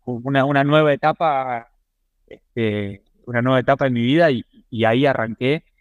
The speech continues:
Pero fue más que nada seguir a alguien a quien yo le tenía un respeto,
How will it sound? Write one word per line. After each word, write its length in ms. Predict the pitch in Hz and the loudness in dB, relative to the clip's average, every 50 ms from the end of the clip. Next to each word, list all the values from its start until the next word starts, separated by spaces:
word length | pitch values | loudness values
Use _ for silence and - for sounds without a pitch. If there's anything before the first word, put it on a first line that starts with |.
| _ _ _ _ | _ _ _ _
Pero 140 | - 110 110 | -8 -6 -4
fue 140 | - 143 151 | -2 0 0
más 160 | 156 147 - | 0 0 0
que 120 | - 147 | 0 0
nada 580 | 139 143 151 160 165 160 151 143 131 120 - _ _ _ _ _ | 0 2 2 4 4 2 2 0 -2 -4 -6 _ _ _ _ _
seguir 460 | _ _ _ - 127 123 131 143 143 143 | _ _ _ -6 -4 -2 0 2 4 4
a 80 | 139 | 4
alguien 560 | 143 147 147 143 143 143 143 160 175 180 202 - _ _ _ _ _ _ _ _ _ _ _ _ | 4 2 0 0 0 -2 -2 -2 -6 -8 -10 -12 _ _ _ _ _ _ _ _ _ _ _ _
a 80 | _ _ | _ _
quien 160 | - 135 123 | -8 -6 -4
yo 100 | 123 139 | -2 -2
le 100 | 139 135 | -2 0
tenía 220 | 139 131 131 139 | 0 0 0 0
un 80 | 139 131 | 0 -2
respeto, 580 | 123 120 - - - 135 123 - 135 127 117 | -4 -6 -6 -2 -2 -2 2 2 2 2 0